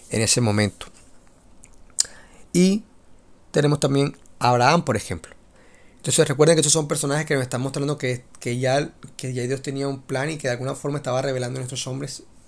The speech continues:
que él iba a poner un rey. Abraham era un rey en el sentido que era aceptado como tal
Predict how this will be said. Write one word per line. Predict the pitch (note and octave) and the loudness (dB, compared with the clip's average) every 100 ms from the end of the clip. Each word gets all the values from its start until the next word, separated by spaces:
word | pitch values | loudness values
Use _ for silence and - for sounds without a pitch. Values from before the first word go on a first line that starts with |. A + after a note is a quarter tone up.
| - - _ _ - | -20 -20 _ _ -10
que | B2 A#2 A#2+ | -4 0 0
él | C3+ - - _ - | -2 -6 -20 _ -8
iba | C3+ C3 A#2 - - | -2 2 2 0 -6
a | - | -12
poner | - A#2+ A#2+ | -6 -4 -2
un | A#2+ | 0
rey. | D3 D3+ B2 - - - - - - - | 2 2 0 -14 -20 -20 -20 -20 -20 2
Abraham | C#3 C#3+ C#3 D3 G3 - - - - - - - - - - - | 6 8 8 6 4 -2 -20 -20 -20 -20 -20 -20 -20 -10 -8 2
era | D3+ D#3+ | 6 6
un | E3+ | 8
rey | D#3 E3+ | 6 6
en | |
el | E3 | 4
sentido | D3+ B2 B2 C#3+ D#3 | 2 0 2 2 4
que | C#3+ | 2
era | C#3 | 2
aceptado | C#3+ B2+ B2+ D3 | 0 0 4 4
como | D#3 B2+ A2 | 4 -2 0
tal | B2 D3+ | 0 0